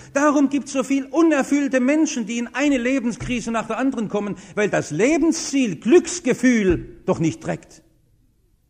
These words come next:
Sie finden bei Jesus gar nicht die Frage, die uns heute bewegt, nicht nur unsere jungen Leute, „Wie kriege ich ein glückliches Leben?“, sondern sie finden bei Jesus schon im Alter von zwölf Jahren,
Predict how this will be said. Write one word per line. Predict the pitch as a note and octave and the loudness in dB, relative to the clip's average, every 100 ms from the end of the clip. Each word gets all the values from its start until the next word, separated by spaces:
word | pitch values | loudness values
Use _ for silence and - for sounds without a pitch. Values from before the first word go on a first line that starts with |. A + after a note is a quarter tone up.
| _ _ _ _ _ _ _ | _ _ _ _ _ _ _
Sie | C#3+ | -8
finden | E3+ F3 D3+ | -4 -4 -4
bei | |
Jesus | D3+ D#3 D3+ D3 - | -2 -2 -4 -8 -10
gar | F3+ G#3 | -8 -6
nicht | F#3 - | -8 -8
die | D3 | -8
Frage, | A#2+ - D3+ E3+ D#3+ D#3+ - - | -8 -10 -6 -4 -2 -4 -6 -8
die | F#3+ | -6
uns | B3 D#4 D#4+ - | 2 4 4 4
heute | A#3+ C4 A3+ | 0 0 0
bewegt, | F3+ G3+ A#3+ - | -2 -2 -2 2
nicht | D#4+ E4 | 2 4
nur | E4 | 4
unsere | E4 D#4 C#4+ | 4 2 2
jungen | C#4 D4+ C4 | 2 4 2
Leute, | A3+ F#3 F#3+ - - - | 2 0 -2 -6 -12 -4
„Wie | F#3 C#4 | 2 4
kriege | - C4 C4 | 4 0 2
ich | C4+ G#3 | 2 2
ein | A#3+ | 2
glückliches | A3+ E4+ C#4 D4 A#3+ - | 6 6 6 2 2 0
Leben?“, | A3 G3+ E3+ D#3 C3+ - - _ _ _ - - - | 0 0 0 -4 -6 -12 -20 _ _ _ -20 -20 -12
sondern | - G3 | -6 -4
sie | F#3 | -2
finden | F3 G#3+ | -2 -2
bei | F#3+ F3+ | 0 -2
Jesus | E3+ D4 D4+ B3+ C4+ | 0 2 2 2 2
schon | C4+ | 2
im | B3+ B3 | 2 2
Alter | B3 C4+ B3 | 2 4 2
von | A#3+ G#3+ | 0 -2
zwölf | - A#3 A3 G3+ | 0 2 2 2
Jahren, | G3 F#3 D#3 C#3+ | 2 2 0 -4